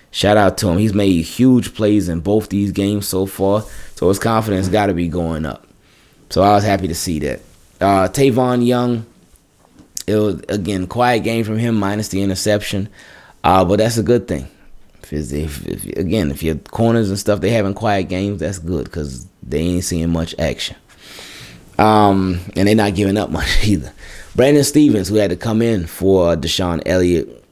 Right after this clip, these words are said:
it was quiet from him too. Chuck Clark, it was quiet from him too. Just really this, the secondary minus the Marlon Humphrey play, secondary was, it was pretty quiet from them this game.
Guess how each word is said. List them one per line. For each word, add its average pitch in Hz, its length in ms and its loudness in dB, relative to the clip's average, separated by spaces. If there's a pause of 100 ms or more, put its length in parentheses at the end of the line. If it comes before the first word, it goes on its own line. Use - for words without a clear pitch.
(160)
it - 340 -8 (120)
was - 140 -14
quiet 76 380 0
from 98 140 -2
him 117 200 0
too. - 420 -2
Chuck 95 240 -2
Clark, 120 320 -2
it - 40 -10
was - 120 -12
quiet 90 280 -2
from 101 140 -4
him 110 180 0
too. 127 340 -2 (520)
Just - 180 -2
really 269 180 4
this, 147 200 2
the 127 140 0
secondary 160 640 2
minus 143 380 -4
the 117 120 -6
Marlon 127 320 -2
Humphrey 127 280 -4
play, 135 360 0 (360)
secondary 147 580 4
was, 135 160 2
it 113 100 2
was 151 120 2
pretty 147 240 0
quiet 127 340 0
from 104 160 -6
them 78 180 -6
this 76 140 -10
game. 69 240 -12